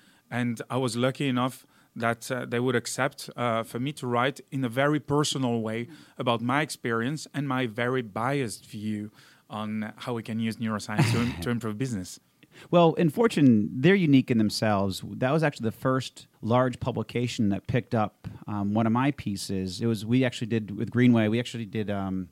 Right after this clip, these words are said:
Speaker 2: standards-based interoperability using some very, very new interoperability standards back in twenty twelve, uh, between one of, uh, Epic's big customers and one of Greenway's big customers. And, um, and Fortune got a hold of that. And they just loved what we were doing for sharing basically the medical records,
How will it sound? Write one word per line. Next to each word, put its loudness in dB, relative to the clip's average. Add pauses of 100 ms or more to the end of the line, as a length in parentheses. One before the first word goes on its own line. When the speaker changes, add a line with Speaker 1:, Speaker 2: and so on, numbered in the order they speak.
(460)
Speaker 2:
standards-based 2
interoperability 0
using -2
some 0
very, 4
very 2
new 4
interoperability 0
standards -2
back -6
in -4
twenty -2
twelve, -2 (420)
uh, -6
between 0
one 0
of, -4
uh, 0
Epic's -6
big -2
customers -6
and -4
one 0
of -4
Greenway's -4
big -16
customers. -12 (160)
And, -2
um, -2
and -4
Fortune 0
got 2
a 4
hold 0
of -4
that. -10
And 0
they 0
just -6
loved 2
what 0
we -2
were 0
doing 0
for -6
sharing -2 (200)
basically -4
the -6
medical 2
records, -2